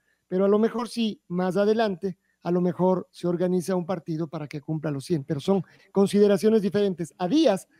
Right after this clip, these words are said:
no le están llamando para que debute con la selección ecuatoriana, le están llamando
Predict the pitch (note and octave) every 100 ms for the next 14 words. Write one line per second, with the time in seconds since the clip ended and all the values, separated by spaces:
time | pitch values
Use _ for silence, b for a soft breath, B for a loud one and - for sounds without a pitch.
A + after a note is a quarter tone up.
0 | b b C#4+ D#4+ A#3 D#4+ D4 C4 C#4 D4
1 | A#3 G#3 G3 G#3+ G3 G#3+ A3 G#3 G#3 F3+
2 | F#3+ F3+ G#3 G3+ F#3+ F3+ F#3+ F#3+ D#3 -
3 | _ _ E3+ F3 G#3+ G3+ B3 A#3 E3